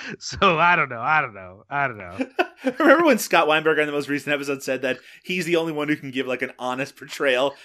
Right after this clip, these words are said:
Speaker 2: of whether he's good?
Speaker 1: <laughs>
Speaker 2: Because we, we're both, we're both, we're both, uh, have been, uh, influenced by our contact with Eric Roberts. Possibly true.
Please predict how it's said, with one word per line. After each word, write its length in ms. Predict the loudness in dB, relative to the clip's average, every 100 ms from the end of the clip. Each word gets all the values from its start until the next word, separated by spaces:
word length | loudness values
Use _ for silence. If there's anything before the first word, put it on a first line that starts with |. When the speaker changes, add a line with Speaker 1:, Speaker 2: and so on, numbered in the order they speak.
| -2
Speaker 2:
of 160 | 2 6
whether 260 | 8 8
he's 180 | 6 4
good? 420 | 6 10 10 8
Speaker 1:
<laughs> 260 | 6 4 6
Speaker 2:
Because 360 | 6 8 8 6 4
we, 220 | 2 2 _ 2
we're 120 | 4
both, 420 | 8 8 8 0 _ _
we're 100 | 2
both, 240 | 4 4 2 -2
we're 160 | 2 2
both, 260 | 4 2 2
uh, 220 | 0 0
have 160 | -2 -4
been, 220 | -4 -4
uh, 280 | -6 -6 -6 -6
influenced 640 | -6 -4 -2 -2 -4 -8
by 200 | -4 -2
our 200 | -2 -4
contact 520 | -6 -8 -8 -6 -8 -8
with 120 | -10
Eric 220 | -10 -6
Roberts. 300 | -6 -6 -12 _ _ _ _ _ _
Possibly 500 | 0 2 2 0 -2
true. 340 | -4 -4 -4